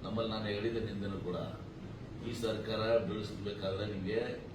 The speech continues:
as it is ಅರವತ್ತೈದು ಶಾಸಕರು ಬೇಕು, ಅರವತ್ತು ಶಾಸಕರು ಬೇಕು. ಇವ್ರು ಒಂದು ಇಬ್ಬರು ಶಾಸಕರು, ನಾಲ್ಕು ಜನ ಶಾಸಕರು ತಗೊಂಡ್ಬರ್ಲಿ. ಬಿ ಜೆ ಪಿ ಅವರು ಎಷ್ಟೋ ಜನ ನಮ್ ಜೊತೆ ಇದ್ದಾರೆ, ಜೆ ಡಿ ಎಸ್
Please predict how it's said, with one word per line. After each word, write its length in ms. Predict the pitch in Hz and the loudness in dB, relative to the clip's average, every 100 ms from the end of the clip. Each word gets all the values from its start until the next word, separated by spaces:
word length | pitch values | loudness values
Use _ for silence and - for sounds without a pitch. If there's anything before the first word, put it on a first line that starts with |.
| - - 117 | -10 -4 0
as 140 | 117 | 0
it 220 | - 147 147 | 0 2 4
is 120 | 117 | 4
ಅರವತ್ತೈದು 440 | 120 101 120 113 | 4 2 2 2
ಶಾಸಕರು 400 | 113 113 - 95 | 2 -2 -4 -6
ಬೇಕು, 180 | 82 80 | -6 -6
ಅರವತ್ತು 300 | 104 180 - | -4 -4 -4
ಶಾಸಕರು 360 | - - - - | -6 -6 -6 -8
ಬೇಕು. 160 | - - - - - - - - - - - - - - - - - - 107 | -8 -10 -10 -8 -10 -8 -10 -10 -10 -10 -12 -12 -12 -10 -10 -10 -10 -8 -4
ಇವ್ರು 160 | 117 | -2
ಒಂದು 100 | 123 | 0
ಇಬ್ಬರು 320 | 131 - 156 | 0 0 2
ಶಾಸಕರು, 440 | 139 135 135 135 127 | 4 4 2 0 0
ನಾಲ್ಕು 200 | 123 127 | 0 0
ಜನ 100 | 123 | -2
ಶಾಸಕರು 340 | - 110 110 | -2 -4 -4
ತಗೊಂಡ್ಬರ್ಲಿ. 460 | - 90 90 - - - - - - - - - | -4 -4 -4 -4 -6 -8 -10 -10 -10 -10 -10 -2
ಬಿ 100 | 127 | 0
ಜೆ 180 | 131 147 | 4 4
ಪಿ 80 | 143 | 6
ಅವರು 460 | 139 147 151 151 151 | 6 8 8 6 0
ಎಷ್ಟೋ 240 | 110 135 | 2 2
ಜನ 100 | 135 | 4
ನಮ್ 320 | 135 139 117 | 4 2 0
ಜೊತೆ 240 | 123 - 110 | -2 2 2
ಇದ್ದಾರೆ, 1040 | 101 95 - - - - - - - - | 2 -2 -6 -8 -10 -10 -10 -10 -10 -4
ಜೆ 80 | 120 | 0
ಡಿ 180 | 135 147 | 4 10
ಎಸ್ 200 | 147 | 10